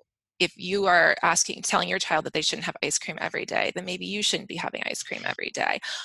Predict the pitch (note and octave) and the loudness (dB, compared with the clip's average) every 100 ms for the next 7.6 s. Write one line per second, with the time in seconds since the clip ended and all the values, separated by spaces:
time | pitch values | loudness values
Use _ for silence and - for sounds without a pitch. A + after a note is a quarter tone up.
0 | - _ A3 G#3 G#3 G3+ F3+ F3+ F#3+ F3 | -14 _ 4 4 4 4 4 4 2 0
1 | - A3+ F#3+ D#3+ - E3+ - G#3+ D4 A3 | 2 2 4 2 2 -4 2 2 4 2
2 | G3+ - F3+ - F#3 F3 F3+ F3 F3+ F#3 | 0 0 -2 -2 -6 -4 -2 0 0 -2
3 | F3 - F#3+ A#3 G#3+ F3 E3+ F3+ F3 E3 | -4 2 4 6 6 4 4 0 -2 0
4 | F3+ - F3+ F3 F#3 E3 F3+ - - G#2+ | 0 -2 0 2 2 0 0 2 4 4
5 | - - A#2+ - - - - F#3 F#3 F3 | 2 2 2 0 -4 -2 0 4 6 6
6 | - - - - - - A#3 D#4+ - _ | 4 0 -4 -10 -10 -2 2 2 2 _
7 | _ A3+ A#3+ B3 C#4 | _ 0 0 4 2